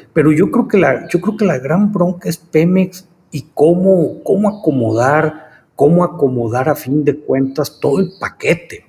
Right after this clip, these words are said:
porque, pues, va a llegar un momento de decisiones muy difíciles. O sea,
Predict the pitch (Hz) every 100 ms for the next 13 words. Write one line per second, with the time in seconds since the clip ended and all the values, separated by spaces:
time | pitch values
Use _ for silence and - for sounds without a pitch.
0 | - 110 113 - 143 131 98 - _ -
1 | - - _ 147 131 180 196 185 185 202
2 | 185 156 156 151 127 110 - _ - 127
3 | 120 110 - - 120 143 135 135 - _
4 | _ - 127 139 180 170 - - - -
5 | 113 147 190 - _ - 101 95